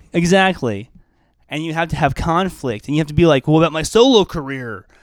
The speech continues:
You know? What about, "Oh, so-and-so is, is he, he's gonna be on the cover of the magazine. He's not taking the band with him," you know? And you play through that shit, right?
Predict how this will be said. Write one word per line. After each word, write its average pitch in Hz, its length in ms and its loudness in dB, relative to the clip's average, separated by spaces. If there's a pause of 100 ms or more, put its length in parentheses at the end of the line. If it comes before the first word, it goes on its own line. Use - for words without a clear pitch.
(120)
You 156 120 2
know? 175 420 0 (260)
What 190 140 2
about, 190 400 2
"Oh, 196 280 -2
so-and-so 202 680 2
is, 147 300 -4
is 151 280 -8 (240)
he, 170 140 -10
he's 214 320 -4
gonna 214 100 2
be 208 80 2
on 202 60 0
the 196 60 -4
cover 196 200 0
of 175 60 -6
the 160 40 -4
magazine. 170 480 -4
He's 135 100 -6
not 160 120 -2
taking 175 260 0
the 156 80 -2
band 156 380 -10
with 139 180 -6
him," 101 380 -14
you 151 120 -2
know? 170 340 0 (460)
And 170 100 -2
you 170 80 -2
play 196 240 -2
through 185 180 -4
that 156 320 -4
shit, - 480 -10 (720)
right? 143 400 -2